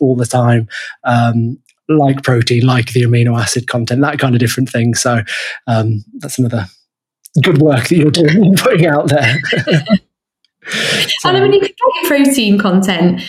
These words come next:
Speaker 2: you can get twenty-five grams of protein in your breakfast easily.
Speaker 1: Yeah.
Speaker 2: And that's what I do every morning with my porridge. So you have oats, and then you can add so many different things into it, like nut butters and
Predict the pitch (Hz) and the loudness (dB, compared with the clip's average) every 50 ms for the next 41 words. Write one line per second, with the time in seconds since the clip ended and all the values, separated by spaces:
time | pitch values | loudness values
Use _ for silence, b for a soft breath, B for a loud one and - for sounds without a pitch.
0 | B B 302 302 381 415 453 - - - 320 277 254 262 220 202 202 202 190 170 | B B 2 2 4 4 2 0 0 0 2 2 2 2 2 0 0 0 0 0
1 | 175 180 185 180 - 180 175 175 - 165 156 160 160 165 170 233 226 - - - | 0 0 0 0 0 0 0 0 0 -2 0 0 0 0 0 -2 -4 -4 -6 -6
2 | - 160 143 143 - - - - - _ _ _ - 220 220 220 202 202 180 165 | -4 -4 -4 -4 -6 -8 -12 -14 -18 _ _ _ -2 0 2 2 2 2 2 2
3 | 160 156 151 - _ _ _ _ B B B B 202 202 208 220 240 - 254 254 | 2 2 0 0 _ _ _ _ B B B B -2 0 2 2 2 2 0 0
4 | - 233 185 208 202 208 202 190 185 185 185 202 196 220 226 220 196 175 165 160 | -2 0 0 0 2 2 2 2 0 0 0 2 2 4 4 4 2 2 0 0
5 | 165 170 175 175 - - 196 185 180 180 254 254 226 180 160 156 156 - - - | 0 0 -2 -2 -4 -2 -2 0 0 0 0 0 0 0 0 0 0 -2 -2 0
6 | 190 190 190 196 196 185 185 180 185 214 226 196 - 180 - - - - 190 185 | 2 2 2 2 2 0 0 -2 -2 -2 -2 -2 -2 -4 -6 -6 -4 0 0 2
7 | 185 196 196 196 214 214 - - 247 226 196 175 170 170 175 - - - - 254 | 2 2 2 2 0 -4 -2 -2 -2 -2 -2 -2 -2 -4 -4 -6 -4 -2 0 2
8 | 254 233 226 220 208 208 208 202 - 196 - - 202 196 196 202 220 214 214 214 | 2 4 4 2 2 0 0 -2 -2 -4 -2 0 2 2 4 4 4 4 2 2
9 | - 175 156 151 - - - - - - _ - - 233 233 262 269 277 185 196 | 0 -2 -2 -2 -2 -4 -6 -6 -8 -12 _ -6 0 2 4 4 4 2 -2 -4
10 | 196 190 - 185 175 165 165 165 165 - 175 170 175 180 | -4 -2 -2 0 0 2 0 0 0 -2 -2 -2 -2 -4